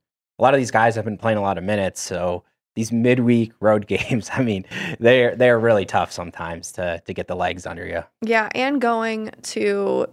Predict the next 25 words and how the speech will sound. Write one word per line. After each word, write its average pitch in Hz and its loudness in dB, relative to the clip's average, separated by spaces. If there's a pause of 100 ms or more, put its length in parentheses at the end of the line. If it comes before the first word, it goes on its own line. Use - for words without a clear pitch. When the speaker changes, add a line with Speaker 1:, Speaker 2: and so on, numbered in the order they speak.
Speaker 2:
the - -6
East 202 -4
Coast - -6
for, 196 -2
like, 196 0
the 202 -2
Speaker 1:
Mm-hmm. 190 -4
Speaker 2:
third 202 0
time 190 -2
in 208 -4
the 208 -4
Speaker 1:
Yeah. 170 -6
Speaker 2:
past 220 0
couple 240 0
of 233 2
weeks, 247 0
like, 208 -2
that's - -2
tough. 202 0 (460)
Um, 190 0 (380)
it's - -18
gonna 196 -2
be 190 -2 (420)
even 202 0
tougher 294 2